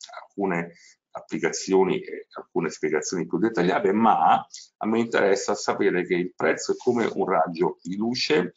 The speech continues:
anzi un fotone, che nella teoria della relatività generale, poiché lo spazio è curvo, quando incontra una curvatura di questo spazio-tempo, inverte, quindi il prezzo scende e fa un minimo, incontra la curvatura, la curvatura deflette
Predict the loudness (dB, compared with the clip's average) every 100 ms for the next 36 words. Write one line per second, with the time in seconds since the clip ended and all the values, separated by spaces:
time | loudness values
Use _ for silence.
0 | -8 -8 -6 -8 -4 0 4 4 2 -2
1 | -16 -20 _ 0 2 2 4 4 4 0
2 | -2 -2 -2 -2 -4 -2 0 4 6 4
3 | 4 2 2 2 2 2 0 -6 0 -2
4 | 0 -4 0 2 2 4 2 2 -2 0
5 | 0 0 -2 0 0 -2 0 0 2 0
6 | 0 2 2 2 -2 _ _ _ -4 -2
7 | -2 -2 0 0 0 0 0 0 2 2
8 | 0 -8 _ _ _ -2 0 0 -2 -2
9 | 0 2 2 0 0 0 0 0 0 0
10 | 2 2 2 0 -2 -2 -2 0 0 -2
11 | 0 0 2 2 2 2 2 0 2 0
12 | 0 0 2 0 -2 -18